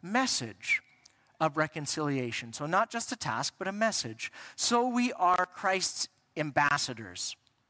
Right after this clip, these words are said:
and God is making God's appeal through us. We speak for God when we plead, 'Come back to God.' For God made Christ, who never sinned, to be the offering for our sin, so that we could be made right with God through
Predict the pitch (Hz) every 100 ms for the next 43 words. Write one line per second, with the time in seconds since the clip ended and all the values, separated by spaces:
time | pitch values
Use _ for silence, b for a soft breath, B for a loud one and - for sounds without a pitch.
0 | b b b b 131 143 156 170 170 180
1 | 151 151 147 147 139 127 127 127 - 175
2 | 156 - 135 117 113 - 143 - 165 -
3 | - 233 269 147 98 95 - B B B
4 | 160 180 180 185 - 202 208 175 123 123
5 | - 208 208 202 - 170 143 127 107 104
6 | - B B B B - 156 165 180 190
7 | 185 - 156 147 - 160 151 151 156 -
8 | 139 123 - 147 135 135 151 175 190 -
9 | 131 - 127 113 110 - 117 104 139 -
10 | B B B - 151 156 160 175 170 147
11 | 139 131 131 120 120 127 - 151 - 131
12 | 113 110 - - 127 113